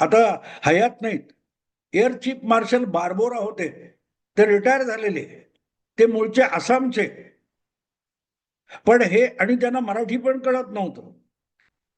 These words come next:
पण हे एअर चीफ मार्शल बार्बोरा यांचं मी कुठल्या तरी एका, मला वाटते न्यूज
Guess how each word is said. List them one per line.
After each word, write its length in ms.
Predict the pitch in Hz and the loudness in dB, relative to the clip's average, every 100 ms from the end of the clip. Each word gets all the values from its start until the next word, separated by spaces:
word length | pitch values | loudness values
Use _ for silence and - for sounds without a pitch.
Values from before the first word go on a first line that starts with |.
| - | -4
पण 140 | 240 | -2
हे 200 | 247 202 247 - - - - _ _ _ _ _ _ _ _ _ _ _ _ _ _ _ _ _ _ - | 0 0 0 0 -12 -20 -20 _ _ _ _ _ _ _ _ _ _ _ _ _ _ _ _ _ _ 0
एअर 220 | 196 254 | 2 2
चीफ 280 | - 247 240 | 0 -6 -4
मार्शल 380 | 220 226 247 247 | -4 -2 0 2
बार्बोरा 500 | 202 185 202 226 175 - - _ _ _ _ _ - - | 4 2 2 -2 -4 -10 -20 _ _ _ _ _ -16 2
यांचं 580 | 160 185 202 196 262 240 | 2 4 -2 2 2 2
मी 180 | 170 208 | -2 0
कुठल्या 380 | 240 202 190 233 233 | 0 -2 0 0 0
तरी 200 | 240 254 247 - - | -2 -2 -6 -10 0
एका, 320 | 202 208 220 196 - - | 2 4 2 0 -8 0
मला 200 | 170 208 | 4 4
वाटते 260 | 240 240 233 | 4 0 -4
न्यूज 360 | 196 240 247 | -4 -6 -6